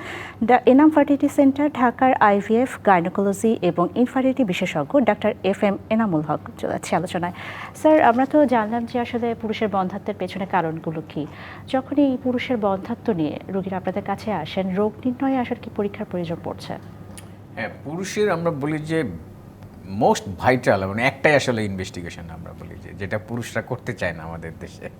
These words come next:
Speaker 2: আমরা বলি যে পুরুষের আসলে সে সন্তান ধারণে সক্ষম কিনা, তার প্রথম পরীক্ষাই হচ্ছে তার সিমেন অ্যানালাইসিস, আমরা বলি তার বীর্যটা পরীক্ষা করা দরকার। এই যে আমরা বললাম বীর্যের একটা ক্রাইটেরিয়া আছে, সে পুরুষ তার সন্তান ধারণের স-,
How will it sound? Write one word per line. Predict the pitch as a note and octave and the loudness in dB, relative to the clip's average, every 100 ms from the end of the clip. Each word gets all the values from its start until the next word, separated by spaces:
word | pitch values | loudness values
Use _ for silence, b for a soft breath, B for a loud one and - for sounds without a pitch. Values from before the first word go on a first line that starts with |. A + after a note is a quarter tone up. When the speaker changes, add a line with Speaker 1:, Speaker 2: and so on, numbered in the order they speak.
| B B B B B - A2+ C3 | B B B B B -8 0 2
Speaker 2:
আমরা | C3 D3 C#3 | 2 2 2
বলি | C3+ C#3 | 2 0
যে | C#3+ | -2
পুরুষের | C#3 C3+ D3+ D#3 E3+ E3 | -6 -2 0 2 2 2
আসলে | - - C#3+ C3+ C3 | 0 -2 0 0 0
সে | - B2+ B2 | 0 0 -2
সন্তান | - B2 A#2+ B2+ B2 | -4 -4 0 0 0
ধারণে | A#2+ B2 | 0 0
সক্ষম | A#2+ B2+ - - C3 | 0 -2 -2 -2 -4
কিনা, | B2 G#2+ F2 | -4 -6 -4
তার | F#2 G2 - - | -4 -4 -6 -2
প্রথম | C3+ - G#3 G#3 | -2 2 2 2
পরীক্ষাই | F#3 E3 - D3+ | 0 -2 0 -2
হচ্ছে | C#3+ C3+ F3+ G#3 B B B B | -2 -4 -6 -8 B B B B
তার | G2 | -4
সিমেন | F#2+ - C3 C3 | -2 -2 0 2
অ্যানালাইসিস, | A#2 F#2 E2 E2 E2+ - | 0 -2 -6 -10 -14 -14
আমরা | F2 F2+ F2+ | -12 -8 -6
বলি | F#2+ | -6
তার | G2 G2 | -4 -6
বীর্যটা | F2+ G#2 G2+ F#2 F#2+ | -2 -4 -4 -4 -4
পরীক্ষা | E2+ F2 - | -6 -10 -10
করা | - - G1+ | -12 -10 -12
দরকার। | - E2 - - B B B - | -14 -16 -18 -18 B B B -10
এই | G2+ | -4
যে | |
আমরা | A#2 A#2+ | -2 0
বললাম | A#2 A#2+ A#2 G#2+ | 0 0 0 0
বীর্যের | A#2 G#2+ A2+ | 0 2 0
একটা | A2 A2+ | 2 -2
ক্রাইটেরিয়া | - A#2 G#2 G#2+ G2+ | 0 0 0 0 0
আছে, | G2+ G2 | 0 -4
সে | - | -4
পুরুষ | F#2+ - G#2 - | -6 -4 -4 -2
তার | G2+ | -2
সন্তান | - G#2+ G2 G2+ F#2 | -2 -4 -2 -2 -2
ধারণের | F#2+ F#2 | -4 -4
স-, | F#2 | -6